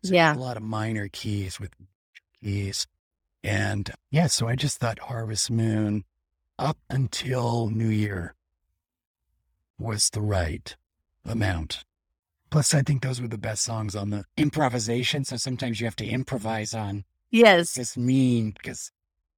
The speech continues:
Speaker 1: everything in America has to be defined.
Speaker 2: Yes, right. Tell us the meaning behind it.
Speaker 1: Yes. And, and the great thing with music is it's revelation. It's personal revelation.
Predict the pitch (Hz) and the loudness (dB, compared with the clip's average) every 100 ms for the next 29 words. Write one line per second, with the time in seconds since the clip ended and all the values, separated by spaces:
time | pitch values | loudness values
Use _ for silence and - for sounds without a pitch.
0 | - 139 139 135 123 117 117 113 110 107 | -4 0 2 2 2 2 0 -4 -6 -8
1 | - 95 101 90 - 98 90 90 - _ | -10 -10 -10 -10 -8 -6 -6 -10 -14 _
2 | _ 190 196 190 - - - 208 175 156 | _ 8 8 8 2 -6 0 6 6 4
3 | - - _ _ _ _ - 208 202 - | -4 -18 _ _ _ _ 4 4 4 4
4 | 190 185 180 180 165 160 156 147 143 147 | 4 4 4 2 0 0 -2 0 0 0
5 | - - 107 123 104 98 - - 127 - | -4 -10 -2 0 0 -2 -6 -4 -4 -2
6 | 143 139 151 214 247 175 123 - 120 127 | 0 2 0 0 0 0 -2 -4 -6 -6
7 | - 110 117 110 113 - 117 120 110 92 | -6 -8 -10 -10 -10 -10 -8 -6 -6 -8
8 | 107 - 76 80 - 110 - 104 98 98 | -6 -6 -8 -14 -10 -8 -8 -6 -6 -6
9 | 92 107 - 123 | -6 -6 -8 -10